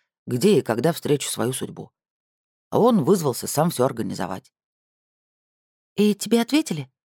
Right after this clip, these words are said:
уточнила я. Я истратил свой вопрос на пропавших детей. Колдун, если, конечно, это был он, сказал, что потери — естественный процесс,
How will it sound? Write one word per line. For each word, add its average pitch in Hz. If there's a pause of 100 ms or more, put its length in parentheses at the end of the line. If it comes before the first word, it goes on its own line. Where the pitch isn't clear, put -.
(240)
уточнила 123
я. 110 (1400)
Я 127
истратил 131
свой 117
вопрос 135
на 98
пропавших 117
детей. 101 (840)
Колдун, 180 (680)
если, -
конечно, 127
это 110
был 147
он, 101 (460)
сказал, 170
что 110
потери — 175
естественный 127
процесс, -